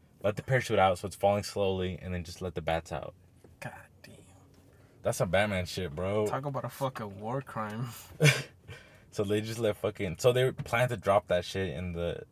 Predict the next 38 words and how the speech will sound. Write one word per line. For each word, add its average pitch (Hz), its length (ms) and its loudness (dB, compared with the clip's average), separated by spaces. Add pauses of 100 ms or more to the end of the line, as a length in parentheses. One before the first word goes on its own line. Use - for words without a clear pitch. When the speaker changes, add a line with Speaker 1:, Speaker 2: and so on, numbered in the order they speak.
Speaker 1:
uh, 85 220 0
Japanese 92 460 -2
cities. 104 400 -4 (880)
But 104 100 0
as 104 100 0
soon 110 140 0
as, 107 100 2
like, 107 140 2
the 95 60 -6
Manhattan 92 420 -2
Project, 123 420 0 (220)
Speaker 2:
Mm-hmm. 143 120 -2 (100)
Speaker 1:
the 85 160 -6 (320)
actual 87 320 -2
nuclear 104 280 -4
bombs 104 240 0
came 104 160 -6
out, 95 120 0
they 85 100 -6
just 85 160 -10
scrapped 87 320 -6
that 78 140 -2
whole 82 120 -4
project. 78 460 -6 (1800)
Speaker 2:
That's - 180 -14
fucking 117 420 -16
crazy. 113 600 -12
Speaker 1:
That's - 160 -12
just 92 160 -14
lit. 73 340 -8 (1400)
And 110 160 -4
then 107 100 -2
there 110 120 2
was 113 160 2
another 104 320 0
one 127 300 2
where, 95 240 2
um, 85 500 0